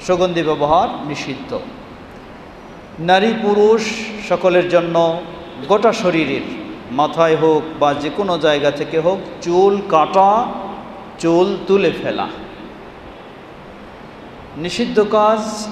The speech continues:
হাত ও পায়ের নখ কাটা বা ছিঁড়ে ফেলা,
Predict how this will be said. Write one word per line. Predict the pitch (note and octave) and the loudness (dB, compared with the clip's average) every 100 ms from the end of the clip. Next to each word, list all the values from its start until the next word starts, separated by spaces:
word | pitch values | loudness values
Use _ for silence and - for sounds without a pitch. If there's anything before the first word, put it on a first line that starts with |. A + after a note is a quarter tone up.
| - D3 | -8 0
হাত | D#3 F3 F3+ - | 4 4 2 0
ও | D#3 - | 0 2
পায়ের | C#3+ C#3+ C#3+ C3 C3 | 2 4 2 0 2
নখ | C#3 D#3+ F3 - - - | 4 4 2 -2 -8 0
কাটা | D#3 D#3 G3 G3 A3+ A#3 - - | 2 4 4 4 2 -2 -8 0
বা | D3+ F3+ A#3 B3+ | 2 4 2 -4
ছিঁড়ে | - F3+ D#3 D3 | -4 -4 -2 -4
ফেলা, | - A#2+ | -6 -6